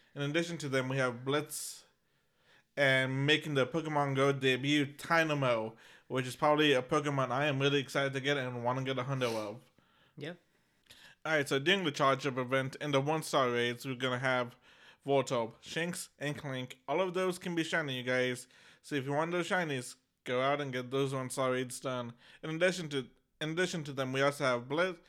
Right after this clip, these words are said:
Speaker 1: Blitzle in the one-star raids, and making the Pokemon Go debut, Tynamo, which is a Pokemon I'm excited for and I wanna get a hundo of.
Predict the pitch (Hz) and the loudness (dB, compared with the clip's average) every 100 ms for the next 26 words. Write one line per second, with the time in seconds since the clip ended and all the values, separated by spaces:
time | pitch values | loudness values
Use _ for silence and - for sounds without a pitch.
0 | - - - 190 185 143 131 135 131 123 | -20 -20 -6 -4 0 2 2 2 0 0
1 | 127 123 131 127 135 131 - - - - | -2 -4 -2 0 0 -2 -6 -20 -20 -12
2 | 147 160 196 202 196 180 - 180 175 170 | -8 -4 -2 -2 -2 -2 -2 -4 -4 -4
3 | 170 175 170 165 160 175 165 139 139 _ | -2 0 2 2 2 2 2 2 -4 _
4 | - 190 175 151 131 123 120 120 - - | -6 -2 0 0 0 0 -2 -6 -20 -8
5 | 143 139 135 175 151 147 135 120 143 147 | -4 -2 -2 -2 -2 0 -2 0 -2 -2
6 | 131 147 131 123 131 123 127 123 127 131 | -2 0 0 -2 -4 -2 -2 -2 0 -2
7 | 131 127 127 135 131 123 117 117 110 | -2 -2 -2 -2 -2 0 2 0 -2